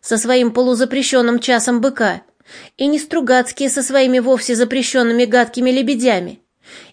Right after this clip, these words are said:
и даже не Солженицын с его гулагом, а все эти безымянные и бесчисленные увлеченные трудяги, необоримо стремившиеся познавать и создавать, и абсолютно неспособные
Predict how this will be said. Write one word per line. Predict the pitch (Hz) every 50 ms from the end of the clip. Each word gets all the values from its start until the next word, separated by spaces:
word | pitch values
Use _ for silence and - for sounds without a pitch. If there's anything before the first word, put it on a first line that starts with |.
| _
и | - 233 226
даже | 196 262 269 254 277
не | 277 285 277
Солженицын | - 294 285 277 269 311 320 311 277 - - 226 220 214
с | -
его | 233 254 240 247 233
гулагом, | 214 262 285 277 247 196 180 170 180 165 185 _ _ _ _ _ _ _ _ _ _ _ -
а | 196 196 196
все | - - - 320 339 320
эти | 330 - 277
безымянные | 226 247 233 202 214 220 226 269 311 330 320 302 294 294 277
и | - - 247
бесчисленные | 208 240 220 226 - - 339 320 311 - 302 302 294 294 294 285
увлеченные | 285 269 233 220 233 240 226 - - 311 302 302 302 302 294
трудяги, | 302 302 311 320 247 247 247 196 180 165 170 180 - - _ _ _ _ - - - - - - _
необоримо | - 208 220 208 202 185 208 226 269 311 311 285 277
стремившиеся | 277 - 208 240 247 285 311 294 - - 285 277 254 - 269
познавать | 262 254 247 214 220 220 214 214 226 285 320 311 - - _
и | - 277
создавать, | 277 - 294 269 247 269 302 285 247 214 190 - - - - _ _ _ _ _ - - - - - _
и | - 226
абсолютно | 220 214 220 - - 233 226 226 220 226
неспособные | 220 220 214 208 - - 220 214 - - 311 320 240 220 220 220 214 190